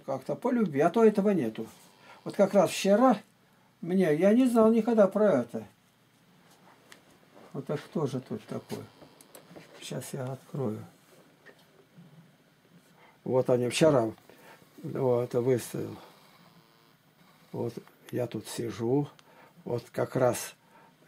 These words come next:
сижу здесь, где вот сижу сейчас. Ну да, зелёная дверь. Вот так. Кто такой Игнатий Лапкин? Это я на площади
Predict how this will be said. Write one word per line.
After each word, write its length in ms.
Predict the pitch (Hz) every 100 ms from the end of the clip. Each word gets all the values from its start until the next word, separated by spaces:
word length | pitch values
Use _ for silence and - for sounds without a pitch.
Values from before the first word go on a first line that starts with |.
| -
сижу 460 | - 160 143 135 123
здесь, 340 | 113 127 120
где 160 | 104 113
вот 160 | 110 - - -
сижу 300 | 120 110 110
сейчас. 560 | - 113 - 117 - - _ _ _ _ - _ _ _ _ _ _ _ _ - - -
Ну 180 | - 117
да, 220 | 113 143 135
зелёная 540 | 123 123 123 117 113
дверь. 400 | 107 127 156 147 _ _ - _ -
Вот 200 | - 135 -
так. 240 | 127 117 - _ _ _ _ _ _ _
Кто 160 | 175
такой 400 | 175 127 - 139
Игнатий 380 | 117 117 107 113
Лапкин? 520 | 113 143 147 - 120
Это 180 | 123 120
я 140 | 117 110
на 340 | 110 110 104 - - - - - -
площади 600 | 135 139 - 120 113